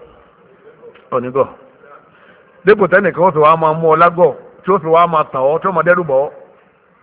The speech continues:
tí ó máa sọ fún ọ pé nǹkan báyìí ó ṣe kí ni? Yóò ṣe ọ́. Ọlọ́run a dúpẹ́ o. Hatta al-malaika, wallah. Al-malaikatu la ya'rifuna al-ghayb wa la ya'lamuna al-ghayb.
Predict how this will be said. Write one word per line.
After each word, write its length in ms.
tí 60
ó 60
máa 120
sọ 80
fún 120
ọ 60
pé 60
nǹkan 160
báyìí 180
ó 20
ṣe 140
kí 80
ni? 100
Yóò 220
ṣe 80
ọ́. 200
Ọlọ́run 200
a 20
dúpẹ́ 260
o. 180
Hatta 180
al-malaika, 640
wallah. 380
Al-malaikatu 720
la 260
ya'rifuna 540
al-ghayb 300
wa 80
la 160
ya'lamuna 420
al-ghayb. 280